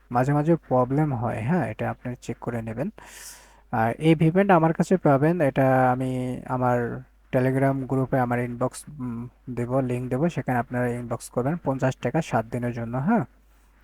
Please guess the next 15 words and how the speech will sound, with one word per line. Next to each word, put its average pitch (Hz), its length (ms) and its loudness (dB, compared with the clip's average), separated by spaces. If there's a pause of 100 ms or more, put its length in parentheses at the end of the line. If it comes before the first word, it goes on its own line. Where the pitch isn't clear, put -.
আমার 120 220 0
কাছ 123 240 -4
থেকে 120 200 -4
আপনারা 117 320 -4
নে-, 113 400 -10
নিতে 131 280 -2
পারবেন, 110 300 -6
কোনো 151 240 -4
সমস্যা 147 380 -2
নেই। 156 300 0
স্ক্যাম 143 260 -4
মাইনিংয়ের 151 800 -2 (1120)
কোনো, 156 520 0 (840)
আহ, 120 300 -4
মানে 120 420 -6